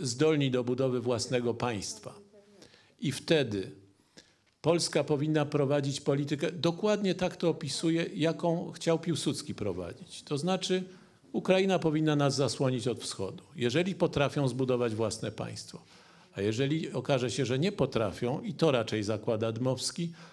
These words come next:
no to oczywiście powinniśmy wziąć tyle ziemi ukraińskiej, czy na wschodzie, czy dawnej Rzeczpospolitej, na której mieszkają, e, ludzie mówiący, e, językiem ruskim czy ukraińskim,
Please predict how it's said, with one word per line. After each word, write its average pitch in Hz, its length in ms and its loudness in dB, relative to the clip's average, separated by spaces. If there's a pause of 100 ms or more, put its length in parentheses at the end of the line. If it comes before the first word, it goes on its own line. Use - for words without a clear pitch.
no 254 100 -2
to 208 140 4
oczywiście 156 500 0
powinniśmy 147 540 0
wziąć 139 340 0
tyle 160 280 4
ziemi 139 300 2
ukraińskiej, 123 840 0 (460)
czy - 160 -2
na 104 160 0
wschodzie, 110 520 2
czy - 260 -10 (300)
dawnej 117 340 0
Rzeczpospolitej, 117 880 -2
na 113 100 -2
której 113 320 -2
mieszkają, 110 640 -2 (680)
e, 110 540 -2
ludzie 117 320 0
mówiący, 113 720 -2 (180)
e, 101 320 -6
językiem 110 560 -4
ruskim 117 420 -2
czy 117 160 -4
ukraińskim, 113 760 -4